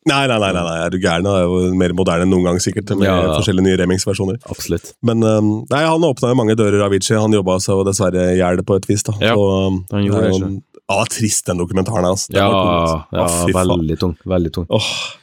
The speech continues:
Speaker 2: Så, ja, nei, han, eh, var vel, eh, det som fikk meg i gang, ja. Men, eh, det har endret seg veldig, altså. Jeg er jo veldig, veldig stor fan av Cream akkurat nå.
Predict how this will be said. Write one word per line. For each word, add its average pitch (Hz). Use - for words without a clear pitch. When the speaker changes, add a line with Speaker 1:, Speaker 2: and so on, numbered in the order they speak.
Speaker 2:
Så, -
ja, 90
nei, 95
han, 104
eh, 120
var 110
vel, 87
eh, 98
det 95
som 101
fikk -
meg 82
i 87
gang, 95
ja. 113
Men, 107
eh, 104
det 104
har 120
endret 156
seg 104
veldig, 131
altså. 131
Jeg 120
er 117
jo 107
veldig, 107
veldig 98
stor 104
fan 98
av 95
Cream 104
akkurat 113
nå. 107